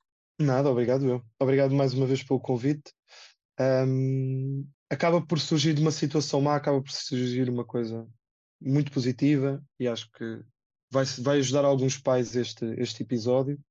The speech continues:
e sou cem por cento de acordo contigo. Isto não é para entrar em esterismos, está tudo tranquilo. Foi só <laughs> meramente explicativo,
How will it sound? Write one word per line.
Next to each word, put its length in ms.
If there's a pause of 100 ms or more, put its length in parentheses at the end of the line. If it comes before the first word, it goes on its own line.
(180)
e 320
sou 180
cem 180
por 60
cento 220
de 80
acordo 240
contigo. 400 (220)
Isto 280
não 80
é 80
para 180
entrar 320
em 300
esterismos, 540
está 160
tudo 160
tranquilo. 420 (680)
Foi 160
só 400
<laughs> 40
meramente 520 (400)
explicativo, 840